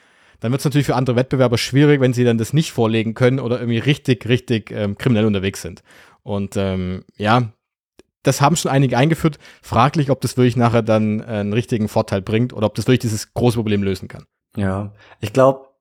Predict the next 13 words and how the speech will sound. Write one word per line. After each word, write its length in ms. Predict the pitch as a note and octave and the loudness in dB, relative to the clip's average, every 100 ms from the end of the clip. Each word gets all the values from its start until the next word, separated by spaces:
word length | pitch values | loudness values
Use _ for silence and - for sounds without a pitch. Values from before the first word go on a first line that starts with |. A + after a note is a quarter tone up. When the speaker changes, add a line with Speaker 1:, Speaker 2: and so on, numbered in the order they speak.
| _ _ _ _ _ | _ _ _ _ _
Speaker 2:
es 180 | - G#2+ | -12 -6
ist 160 | C3+ - | -4 0
eine 160 | C3 | 0
ganz 440 | B2 - A#2+ B2 A#2+ | 0 0 0 0 0
nette 220 | A#2+ B2+ | 0 0
Idee, 420 | A2 G2+ G#2+ C3 | -6 -4 0 0
aber 640 | - G2+ A2 A2+ A2+ - - _ _ _ _ _ _ _ _ _ | 0 -2 2 2 2 -2 -12 _ _ _ _ _ _ _ _ _
es 140 | B2+ A#2 | -8 -8
ist 120 | A2 | -4
eher 200 | A#2 A#2 | 0 2
nur 140 | A#2+ | 2
eine 120 | A#2 | 2
Scheinsicherheit 1000 | G#2+ G#2 A2+ G#2+ F2+ E2+ D#2+ E2 G2+ - | 2 0 0 -2 -6 -6 -4 -2 -4 -8